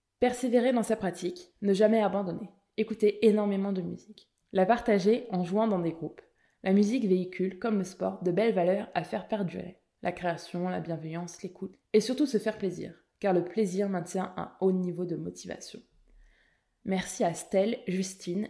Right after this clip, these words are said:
et Sam Cruz pour leur participation à cette interview.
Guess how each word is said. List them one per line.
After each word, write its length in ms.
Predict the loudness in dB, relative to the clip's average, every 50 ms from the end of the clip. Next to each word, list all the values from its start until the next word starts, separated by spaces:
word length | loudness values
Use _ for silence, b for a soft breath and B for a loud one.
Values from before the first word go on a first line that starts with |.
| -8 _
et 100 | -8 -8
Sam 260 | -4 -4 -4 -4 -4
Cruz 300 | -4 -2 -2 -2 -2 -2
pour 100 | -4 -4
leur 140 | -4 -4 -6
participation 580 | -10 -10 -12 -12 -14 -8 -8 -8 -6 -6 -8 -8
à 60 | -8
cette 180 | -8 -10 -10 -8
interview. 340 | -8 -6 -8 -8 -10 -12